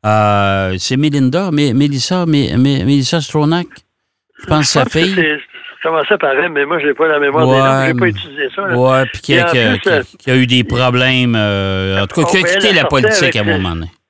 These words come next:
Speaker 2: Oh, ouais, c'est pas moi, la politique, là. Mais le, le, ce qui est intéressant là-dedans aussi, c'est l'orientation qu'ils sont donnée. Ils sont portés acquéreurs de compagnies d'avant-garde.
Speaker 1: Ouais.
Speaker 2: On se souvient, comme Henry Ford, on en parlait tantôt, lui, il était,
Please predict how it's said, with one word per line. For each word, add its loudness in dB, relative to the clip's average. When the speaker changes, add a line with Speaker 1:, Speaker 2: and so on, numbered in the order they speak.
Speaker 2:
Oh, 2
ouais, 2
c'est -4
pas -2
moi, -4
la 0
politique, -6
là. -4
Mais 2
le, 0
le, -8
ce -10
qui -4
est -2
intéressant 0
là-dedans 0
aussi, -4
c'est -2
l'orientation 0
qu'ils -8
sont -2
donnée. 0
Ils -4
sont 0
portés -2
acquéreurs 0
de -4
compagnies -2
d'avant-garde. 0
Speaker 1:
Ouais. 2
Speaker 2:
On 2
se -2
souvient, 2
comme 0
Henry 0
Ford, -2
on -2
en 0
parlait 0
tantôt, -2
lui, 0
il -2
était, 0